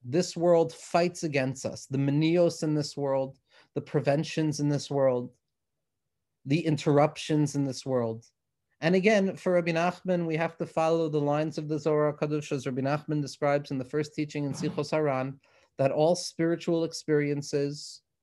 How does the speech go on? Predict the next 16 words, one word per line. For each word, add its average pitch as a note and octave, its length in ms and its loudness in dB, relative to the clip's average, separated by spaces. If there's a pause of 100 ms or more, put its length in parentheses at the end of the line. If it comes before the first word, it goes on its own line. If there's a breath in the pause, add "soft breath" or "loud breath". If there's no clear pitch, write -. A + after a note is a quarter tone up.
(420)
from D3 340 4
all D3+ 220 8
the E3+ 120 4
way D3+ 600 2
to D#3+ 100 -2
the C#3 80 0
loftiest D3+ 720 2
realm D3 340 2
of C3 120 -4
our B2+ 200 2
personal D3+ 460 -4
grasp C#3+ 480 0
of C#3+ 80 -6
HaKadosh C#3 480 -4
Baruch C3+ 320 2
Hu, C3 260 -6